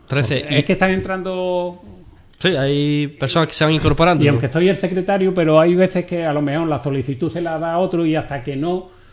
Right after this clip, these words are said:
Speaker 2: no reunimos la, la junta directiva, pues no, eh, me entero yo de que
Speaker 1: Sí, no actualizáis lo que
Speaker 2: hay.
Speaker 1: Ujú. De esos trece, de esas trece personas, eh, seis, por tanto,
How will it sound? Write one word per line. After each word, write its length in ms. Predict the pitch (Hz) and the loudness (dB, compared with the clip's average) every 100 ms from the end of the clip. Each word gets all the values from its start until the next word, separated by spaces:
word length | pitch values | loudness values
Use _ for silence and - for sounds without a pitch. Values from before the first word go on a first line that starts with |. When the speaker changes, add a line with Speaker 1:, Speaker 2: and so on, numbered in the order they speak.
| _ - - | _ -20 -6
Speaker 2:
no 260 | 147 160 | 0 0
reunimos 560 | 156 175 175 170 165 143 | 0 2 4 4 2 0
la, 300 | 131 123 151 | 0 -2 -4
la 300 | 131 135 131 | -4 -2 2
junta 260 | 127 175 175 | 2 2 0
directiva, 560 | 170 175 175 190 180 170 | -2 -2 -2 0 0 -4
pues 180 | 165 | -4
no, 520 | 147 151 156 175 170 - 156 | -2 -2 -2 -2 -6 -8 -6
eh, 340 | 156 156 151 151 | -4 -4 -4 -4
me 140 | 151 | -2
entero 400 | 151 170 165 143 | -4 -4 -4 -4
yo 180 | 151 165 | -4 -4
de 120 | 156 | -4
que 380 | 156 156 151 - - | -4 -4 -4 -8 -6
Speaker 1:
Sí, 100 | 170 | -2
no 100 | 147 | -2
actualizáis 560 | 127 151 143 165 156 | 2 2 2 2 2
lo 120 | 139 | 2
que 60 | 139 | 0
Speaker 2:
hay. 240 | 139 147 - - | -2 -4 -10 -6
Speaker 1:
Ujú. 320 | 127 120 131 - - - - - - - - - - 123 123 | -4 -4 -6 -2 0 0 -4 -8 -8 -8 -14 -14 -10 -8 -4
De 80 | 139 | 0
esos 220 | 139 143 | 2 0
trece, 480 | - 185 - 190 214 | 2 0 2 0 0
de 60 | 143 | -2
esas 180 | - | -4
trece 480 | 123 139 160 160 156 | -4 -2 0 0 -2
personas, 540 | 156 147 156 170 196 190 | -2 -4 0 2 2 0
eh, 280 | 139 127 120 | -4 -2 0
seis, 320 | - 151 175 185 | 0 2 2 2
por 160 | 156 | 0
tanto, 440 | 165 175 185 202 | 2 0 2 0